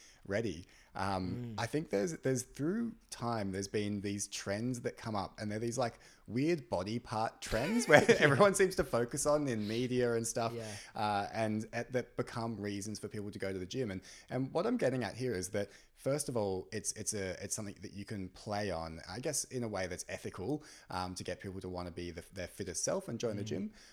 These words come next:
Speaker 1: But then it's also, uh, if you think about other fitness companies who are making either supplements or equipment or things like that, it's a way for them to identify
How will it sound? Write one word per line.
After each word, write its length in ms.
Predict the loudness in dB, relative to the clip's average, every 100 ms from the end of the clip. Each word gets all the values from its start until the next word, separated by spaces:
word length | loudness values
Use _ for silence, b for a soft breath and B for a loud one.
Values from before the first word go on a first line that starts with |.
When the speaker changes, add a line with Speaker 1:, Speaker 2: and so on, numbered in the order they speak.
| B
Speaker 1:
But 140 | -4
then 220 | -2 -4 -4
it's 140 | -6
also, 500 | -4 -6 -4 -4 -2
uh, 340 | 0 2 2 -2
if 160 | -4 -4
you 60 |
think 200 | -4 -4 0
about 220 | -2 -2
other 160 | -6 -6
fitness 580 | -10 -6 -4 -2 -4 -4
companies 460 | -6 -6 -6 -4
who 100 | -2
are 60 | -2
making 460 | -2 -4 -4 -8 -6
either 200 | -6 -4
supplements 680 | -4 -4 -2 -2 0 -2 -4
or 280 | -4 -4 -6
equipment 640 | -14 -6 -4 -4 -6 -8 -8
or 80 | -6
things 280 | -4 -4
like 200 | -4 -2
that, 260 | 0 0 -2 B B -10
it's 120 | -6
a 20 | 0
way 180 | 2
for 120 | 2 -2
them 100 | -2
to 120 | -2
identify 640 | -2 -2 -6 -2 0 0